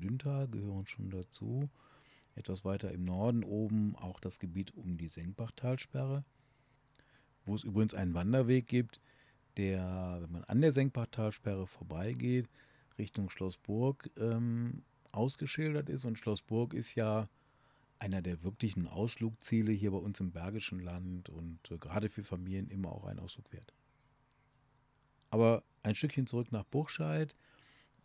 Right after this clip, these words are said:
Ähm, eine sehr spannende Gegend ist das Eifgental. Das, äh, Eifgental unterhalb des Eifgen-Höhenweges, die Parkplätze hatte ich ja erwähnt,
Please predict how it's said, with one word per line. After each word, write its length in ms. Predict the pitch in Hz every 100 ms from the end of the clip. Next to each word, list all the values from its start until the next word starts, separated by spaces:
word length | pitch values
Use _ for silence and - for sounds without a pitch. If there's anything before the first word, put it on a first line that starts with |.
| -
Ähm, 580 | 113 110 107 104 110 113 - _ _ _ _ _ _ -
eine 200 | 101 95
sehr 200 | 113 139
spannende 580 | - 117 117 110 104
Gegend 760 | 98 101 131 151 156 151 143 -
ist 300 | - 117 -
das 220 | 101 -
Eifgental. 920 | - 110 131 - 151 139 143 156 170 196 - _ - - - - _ _ -
Das, 480 | 110 - - -
äh, 420 | - - - - - -
Eifgental 520 | 113 120 120 113 107
unterhalb 420 | 104 135 135 123
des 140 | 117 -
Eifgen-Höhenweges, 1600 | 117 117 - 95 107 147 151 139 143 139 139 143 135 - - -
die 80 | 127
Parkplätze 540 | - 113 - 110 - 104
hatte 140 | 107
ich 120 | 104
ja 80 | -
erwähnt, 640 | 98 95 101 113 127 139